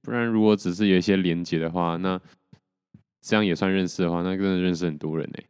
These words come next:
对，这种感觉。嗯，不过现在又会觉得就是稍微有点连-，连结，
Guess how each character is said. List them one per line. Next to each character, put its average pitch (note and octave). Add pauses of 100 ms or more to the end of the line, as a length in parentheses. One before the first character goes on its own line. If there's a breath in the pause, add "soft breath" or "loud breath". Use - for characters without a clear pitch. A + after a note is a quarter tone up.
(120)
对， D2+
这 D#2
种 F2
感 -
觉。 - (760 loud breath)
嗯， F2+
不 A#2
过 B2+
现 C3
在 A#2
又 A#2
会 A2+
觉 F#2
得 E2+
就 F#2+
是 F2+ (300)
稍 C3+
微 B2
有 A2+
点 G#2
连-， F2 (360)
连 F#2+
结， F2